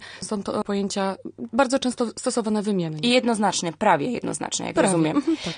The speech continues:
Speaker 2: W jaki więc sposób należałoby definiować te pierwsze awangardowe tendencje? Gdzie ich szukać?
Speaker 1: A więc jeśli chodzi o muzykę polską, to tak naprawdę pierwsza awangarda w polskiej muzyce nie funkcjonuje w zasadzie. Dlatego, że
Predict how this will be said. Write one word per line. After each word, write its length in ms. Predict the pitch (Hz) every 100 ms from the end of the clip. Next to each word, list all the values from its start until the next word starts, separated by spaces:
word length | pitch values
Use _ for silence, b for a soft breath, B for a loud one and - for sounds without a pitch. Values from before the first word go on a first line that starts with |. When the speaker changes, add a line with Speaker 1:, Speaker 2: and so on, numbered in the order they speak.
| -
Speaker 2:
W 20 |
jaki 240 | 277 285
więc 160 | 240 214
sposób 320 | - 208 185
należałoby 480 | 196 185 196 180 180
definiować 460 | 180 196 185 190
te 100 | -
pierwsze 420 | 185 208 185 - 190
awangardowe 760 | 175 175 175 165 170 156 156
tendencje? 500 | 170 165 262 160 175
Gdzie 140 | 170
ich 160 | 226 -
szukać? 460 | - 160 - - - B
Speaker 1:
A 80 | 226
więc 220 | 254 254
jeśli 200 | 262 254
chodzi 220 | 262 247
o 100 | 254
muzykę 380 | 262 269 269 254
polską, 680 | - 285 302 - - 247 240
to 280 | 233 220 202
tak 200 | - 226
naprawdę 680 | 233 220 262 294 294 233 220 -
pierwsza 480 | - 254 294 - 247
awangarda 760 | - 190 196 202 202 190 196 202 b b b
w 120 | -
polskiej 460 | - 233 233 - 226
muzyce 580 | 220 214 208 - 208 208 _ -
nie 120 | 240
funkcjonuje 680 | 247 233 - 226 202 190 175
w 80 | -
zasadzie. 440 | 180 - 190 -
Dlatego, 440 | - 220 220 233 220
że 240 | 214 208